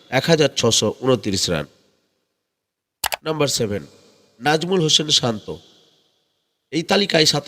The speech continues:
নম্বরে অবস্থান করেছেন বাংলাদেশের তারকা ব্যাটসম্যান নাজমুল হোসেন শান্ত। নাজমুল হোসেন শান্ত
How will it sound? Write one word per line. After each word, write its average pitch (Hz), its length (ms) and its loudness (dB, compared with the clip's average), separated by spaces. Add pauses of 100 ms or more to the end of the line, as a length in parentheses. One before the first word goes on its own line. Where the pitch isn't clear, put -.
নম্বরে 151 320 2
অবস্থান 143 380 -2
করেছেন 165 300 0 (420)
বাংলাদেশের 147 680 2
তারকা 160 340 6
ব্যাটসম্যান 110 340 0 (360)
নাজমুল 147 500 2
হোসেন 113 320 -2
শান্ত। 101 240 -4 (960)
নাজমুল 160 320 0
হোসেন 156 280 0
শান্ত 127 240 0